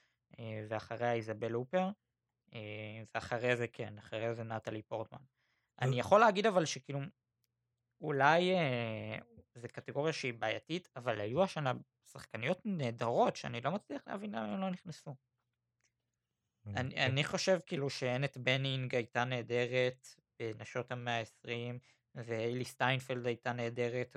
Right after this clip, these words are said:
Speaker 1: ב-The Edge of Seventeen, אה, וכאילו, אפילו... אפילו עם מעמדות של, אה, אימי אדמס הייתי מסתדר. כאילו, אימי אדמס במפגש, לא ביצורים ליליים.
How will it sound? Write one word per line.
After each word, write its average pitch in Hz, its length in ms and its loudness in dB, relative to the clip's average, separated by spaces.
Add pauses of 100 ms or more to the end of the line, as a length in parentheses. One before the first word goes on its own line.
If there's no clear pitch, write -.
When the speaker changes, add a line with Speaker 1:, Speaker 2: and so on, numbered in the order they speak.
Speaker 1:
ב-The 113 600 -2
Edge 127 80 -8
of 120 180 -6 (520)
Seventeen, 123 640 -4 (580)
אה, 117 800 -8 (260)
וכאילו, 123 380 -4
אפילו... 143 600 0 (840)
אפילו 143 180 -2
עם 151 120 -2
מעמדות 131 460 -4
של, 135 260 -4
אה, 113 680 -8
אימי 127 240 0
אדמס 135 300 0
הייתי 120 280 -4
מסתדר. 110 480 -2 (420)
כאילו, 117 300 4 (800)
אימי 123 200 2
אדמס 120 260 0
במפגש, 113 600 4
לא 110 60 0
ביצורים 104 500 -4
ליליים. 104 320 -4